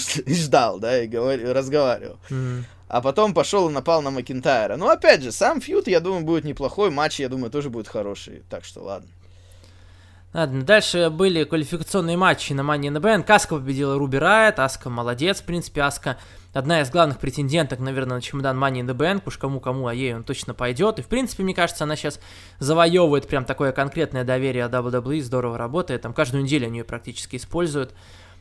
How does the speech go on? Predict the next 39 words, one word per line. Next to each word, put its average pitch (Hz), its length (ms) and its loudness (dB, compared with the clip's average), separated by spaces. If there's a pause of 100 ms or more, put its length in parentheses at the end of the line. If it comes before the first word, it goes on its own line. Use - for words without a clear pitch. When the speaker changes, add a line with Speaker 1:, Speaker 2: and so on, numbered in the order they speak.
Speaker 2:
Наверное, 151 340 2
тут 127 120 -6
особо 135 320 -2
нечего 131 340 -2
сказать. 123 400 -4 (320)
Э, 151 220 2
Шейна 254 260 4
Бейзлер 175 400 8
убила 175 360 4
Сару 139 300 4
Логан, 170 380 6
м, 135 320 -2
как 127 220 -6
бы 131 80 2
она 135 140 0
уничтожила 151 360 4
Speaker 1:
На 196 120 10
Speaker 2:
ее, 180 100 10
Speaker 1:
прощание, 127 500 10
Speaker 2:
ну, 107 60 -2
Speaker 1:
да? 131 220 8
Speaker 2:
все. 135 60 -4 (440)
На 160 140 4
прощание, 156 640 4
все, 165 260 4
и 151 40 6
уволили 139 400 2
Сару 123 320 -2
Логан. 127 340 -4 (420)
Speaker 1:
Самый, 220 340 4
Speaker 2:
Вот, - 100 6
Speaker 1:
конечно, 214 340 6
Speaker 2:
э, - 140 6
Speaker 1:
боч 233 280 12
там 196 180 6
был 190 140 6
в - 80 -6
том, 220 200 4
что 170 500 4